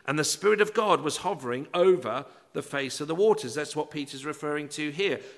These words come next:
The second day of creation, the waters were divided to separate them, forming space. And then the waters on earth were gathered to one place to let dry land appear, perhaps one great continent and one great ocean.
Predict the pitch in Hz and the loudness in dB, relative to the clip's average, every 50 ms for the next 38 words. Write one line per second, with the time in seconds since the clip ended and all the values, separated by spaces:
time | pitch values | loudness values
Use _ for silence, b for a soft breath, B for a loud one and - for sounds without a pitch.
0 | B B 123 - - 170 143 - - 156 151 156 156 156 151 147 - - 156 156 | B B -8 -6 -4 -4 -4 -4 -6 -6 -4 -2 0 0 0 -2 -4 -4 -2 -2
1 | 160 170 165 - 185 185 160 131 131 147 170 156 - 165 147 139 147 135 139 135 | 0 0 -2 -4 -4 -2 0 0 0 0 -2 -2 -4 -6 -8 -6 -6 -6 -6 -4
2 | 117 127 143 147 160 180 180 170 196 202 196 - - 120 - - 151 151 - 147 | -2 -2 0 2 2 2 2 2 0 0 -2 -6 -12 -10 -8 -8 -10 -10 -6 -4
3 | 151 147 151 147 143 165 175 170 160 - 143 127 120 131 127 117 107 B B B | -4 -2 -2 -4 -8 -10 -12 -10 -8 -6 -6 -4 -4 -6 -8 -10 -10 B B B
4 | B B B - - - 143 147 156 180 170 - - - - - - _ b b | B B B -12 -8 -4 -4 -4 -4 -4 -6 -8 -8 -10 -12 -14 -18 _ b b
5 | b b b b b b 117 123 135 135 135 131 127 143 151 135 143 131 127 139 | b b b b b b -6 -4 -2 -2 -2 -2 0 0 0 0 0 -2 -6 -4
6 | 127 135 147 151 143 143 - 127 117 - 139 143 139 139 139 - - 123 131 139 | -2 -2 0 0 -2 -2 -6 -8 -6 -2 -2 -2 -2 -2 -6 -8 -6 -2 -2 -2
7 | 139 135 117 - 156 156 143 123 107 - - 123 123 131 113 - 110 131 131 131 | -2 -2 -4 -4 -2 -2 -2 -2 -4 -8 -8 -4 -4 -4 -4 -4 -4 -2 -2 0
8 | 135 135 131 131 135 131 123 120 - - - 180 156 120 113 - - - b b | 0 0 -2 -2 -4 -4 -6 -10 -8 -6 -2 -2 0 0 -2 -4 -8 -16 b b
9 | b b b b b b - 123 113 - - 123 131 131 127 123 127 143 165 180 | b b b b b b -12 -10 -10 -10 -6 -4 -2 -2 -2 -2 -2 0 -2 -2
10 | - - 135 123 120 107 - 113 110 104 101 - 113 120 127 123 120 117 123 123 | -4 -6 -6 -6 -6 -8 -10 -10 -10 -10 -10 -8 -10 -10 -8 -6 -6 -6 -6 -4
11 | 135 160 151 - - - 113 101 | -6 -6 -6 -8 -12 -14 -16 -18